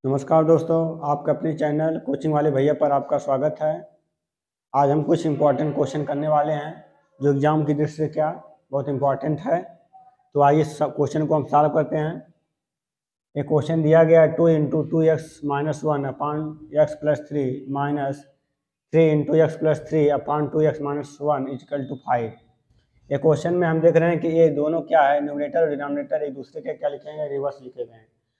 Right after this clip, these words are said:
इस question को हम क्या करेंगे, इसको हम let कर लेते हैं, let कर लेंगे, कुछ हम इसको मान लेते हैं, तो क्या हो जाएगा, Question easy हो जाएगा। तो आइए हम इसको क्या करते हैं, टू एक्स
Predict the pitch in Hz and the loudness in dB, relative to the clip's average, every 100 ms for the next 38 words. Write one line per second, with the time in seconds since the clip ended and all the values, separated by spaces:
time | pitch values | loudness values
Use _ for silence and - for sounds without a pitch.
0 | _ _ 139 - 160 147 160 160 160 151 | _ _ -8 -4 -4 -2 -2 -2 0 2
1 | 156 151 156 151 156 175 - - - _ | 2 4 4 4 2 0 -2 -18 -20 _
2 | 135 135 170 170 160 143 139 127 120 - | -8 2 2 4 2 0 0 -2 -2 -6
3 | 120 117 _ _ _ 147 151 160 160 160 | -16 -16 _ _ _ -4 0 2 2 2
4 | 160 165 156 - - 151 147 - 156 151 | 0 0 -2 -4 -4 -4 -4 -4 0 0
5 | 165 156 160 143 147 160 _ _ 127 160 | 2 0 0 -4 -4 -10 _ _ 0 2
6 | 147 147 151 147 147 - 160 143 139 123 | 4 4 2 2 0 0 0 2 2 2
7 | 113 110 110 107 _ _ _ _ _ _ | 0 -4 -10 -16 _ _ _ _ _ _
8 | _ 151 147 143 151 156 160 - 165 - | _ 0 4 6 6 4 2 0 -4 2
9 | 160 156 151 156 135 135 - - _ _ | 2 4 2 2 -4 -6 -10 -20 _ _
10 | _ _ 160 165 156 143 147 | _ _ 0 4 6 4 2